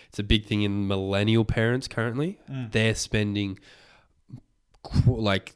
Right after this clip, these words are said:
Speaker 1: more than triple the amount of time with their kids than their parents spent with them because of that,
Speaker 2: Yeah.
Speaker 1: because they, their parents were never around.
Speaker 2: Well
Speaker 1: And that, like, and they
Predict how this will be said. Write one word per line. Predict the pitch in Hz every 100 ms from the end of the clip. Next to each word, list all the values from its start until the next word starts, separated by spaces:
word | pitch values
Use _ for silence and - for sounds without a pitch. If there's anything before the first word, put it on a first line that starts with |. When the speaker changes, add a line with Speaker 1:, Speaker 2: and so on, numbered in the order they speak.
| _
Speaker 1:
more | 113 113 110
than | 107
triple | 104 - 120 117 123 110
the | 107
amount | 101 101 98
of | 98
time | - 98
with | 98
their | 101
kids | 92 - 104 95
than | 95
their | 90
parents | 87 - 101 101 101 -
spent | - 95
with | 92 90
them | 98 98
because | 95 - - 107 104
of |
that, | 98 95 92
Speaker 2:
Yeah. | 139
Speaker 1:
because | 131 104 101
they, | 107 107 104 - -
their | -
parents | 110 135 135 117
were |
never | 110 110 104
around. | 98 101 98 95 - - -
Speaker 2:
Well | 135 123
Speaker 1:
And | 110
that, | 120 120 117
like, | 107 101 98 113
and | 107
they | 104 104 101 104